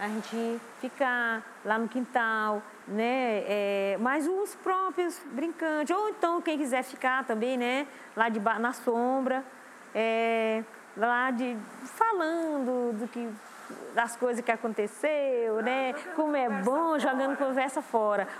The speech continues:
Speaker 1: Ou então um dia do, o, o menino, quando os que pre-, precisarem, quiserem vir jogar, jogar aqui, ou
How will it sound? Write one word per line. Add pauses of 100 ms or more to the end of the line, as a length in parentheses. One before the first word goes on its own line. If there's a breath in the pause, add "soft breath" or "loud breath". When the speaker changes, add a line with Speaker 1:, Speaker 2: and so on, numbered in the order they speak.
Speaker 1:
Ou
então
um
dia
do,
o,
o
menino,
quando
os
que (240 loud breath)
pre-,
precisarem,
quiserem
vir
jogar, (240 loud breath)
jogar (280)
aqui, (240 loud breath)
ou